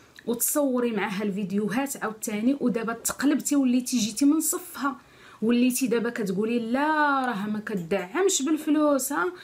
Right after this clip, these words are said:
لا، البدويه الله يعمرها دار، البدويه كتساعد مع المبتدئين". صافي سحبتي الكلام ديالك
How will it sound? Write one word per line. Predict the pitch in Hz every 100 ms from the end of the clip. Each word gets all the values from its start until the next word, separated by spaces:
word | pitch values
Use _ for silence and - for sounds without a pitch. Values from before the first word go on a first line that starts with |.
| - - 254
لا، | 262 277 294 311 302 294 277 254
البدويه | 233 196 240 247 247 240
الله | 240 240
يعمرها | 214 196 233 311 311 262 302
دار، | 262 262 247 214 - - 185
البدويه | 233 220 226 233 233
كتساعد | 233 226 - - 320 302 277
مع | 269
المبتدئين". | 302 311 302 - 285 285 262 233
صافي | - 254 262
سحبتي | 247 - 262 196 - 339
الكلام | 349 320 339 339
ديالك | 277 320 311 247 -